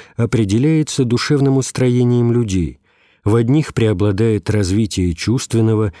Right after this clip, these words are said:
в других — умственного начала. В зависимости от этого человеку присущ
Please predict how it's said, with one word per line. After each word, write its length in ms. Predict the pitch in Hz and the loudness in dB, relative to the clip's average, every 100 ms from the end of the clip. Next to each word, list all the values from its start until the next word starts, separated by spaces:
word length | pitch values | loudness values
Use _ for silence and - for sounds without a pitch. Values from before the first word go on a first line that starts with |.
| - | -10
в 80 | 101 | -4
других — 480 | 104 110 110 143 - - | 0 0 0 -4 -4 -2
умственного 640 | 127 104 - 98 92 90 | 0 0 -2 -2 0 0
начала. 560 | 95 98 - 85 67 - _ _ _ _ | -2 -2 -4 -4 -6 -14 _ _ _ _
В 100 | 92 | -2
зависимости 680 | 110 131 123 - 110 101 - | 0 0 -2 0 -2 -2 -2
от 240 | 107 101 | -2 0
этого 400 | 156 147 127 120 | -2 0 0 0
человеку 640 | 107 110 101 104 156 123 | -2 -2 0 0 0 -2
присущ 580 | 104 98 87 - 147 - | -2 -4 -4 -2 -2 -2